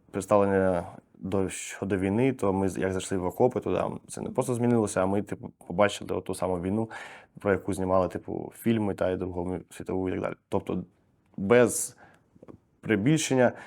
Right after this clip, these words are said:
ти заходиш, типу, і бачиш людей, які-, яких вже в очах вже нічого немає, знаєш. Які стоять в окопах, типу, ми там залі-, залітаємо, такий спецназ, всі там на, е, цьому бронежилети нові, у всіх там якісь підвіси, всі, е, модернізовані,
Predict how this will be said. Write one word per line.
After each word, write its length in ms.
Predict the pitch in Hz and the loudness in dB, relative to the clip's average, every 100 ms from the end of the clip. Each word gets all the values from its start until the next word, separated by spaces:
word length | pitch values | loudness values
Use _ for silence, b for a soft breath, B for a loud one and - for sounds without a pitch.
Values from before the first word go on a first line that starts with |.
| B | B
ти 120 | - | -2
заходиш, 440 | 101 101 143 127 113 | 0 4 4 2 0
типу, 240 | 139 - | -4 -4
і 20 | |
бачиш 440 | 92 101 101 98 - | 2 2 2 -4 -6
людей, 260 | 98 110 | 0 2
які-, 480 | 101 92 90 98 - | 2 0 -4 -10 -6
яких 320 | 98 - 101 101 - | -6 -4 -8 -6 -6
вже 140 | 98 | -2
в 40 | |
очах 220 | 95 98 95 | 0 2 0
вже 140 | 87 | -2
нічого 260 | 85 - 85 | -8 -8 -6
немає, 300 | 82 - - | -6 -8 -10
знаєш. 240 | - - B B B B B B B | -12 -14 B B B B B B B
Які 160 | - 98 | -10 -6
стоять 240 | - 95 | -2 0
в 40 | |
окопах, 400 | 98 120 117 98 | 2 2 4 2
типу, 140 | - 92 | 0 0
ми 120 | 104 | 4
там 80 | 107 | 4
залі-, 160 | 101 | 2
залітаємо, 480 | 95 104 104 110 98 | 0 2 6 6 4
такий 220 | 87 - | 0 -8
спецназ, 460 | 95 98 - 110 101 | -6 -6 4 4 4
всі 200 | - 104 | 2 0
там 160 | 98 95 | 0 2
на, 200 | 95 92 B B B - | 2 0 B B B -4
е, 180 | 82 92 | -2 -2
цьому 500 | - 113 98 90 - | 0 2 2 -2 -4
бронежилети 760 | 69 104 104 117 123 120 113 | -2 0 2 6 8 8 6
нові, 300 | 110 113 104 | 4 6 6
у 40 | 104 | 4
всіх 200 | - 110 | 2 0
там 180 | 104 101 | 0 0
якісь 280 | 101 107 | 0 0
підвіси, 580 | - 117 104 110 123 117 | 0 0 0 4 4 4
всі, 280 | 107 117 107 B B B 65 | 0 2 2 B B B -2
е, 200 | 65 90 | 2 4
модернізовані, 800 | 107 107 107 110 107 104 101 | 4 4 4 4 4 2 0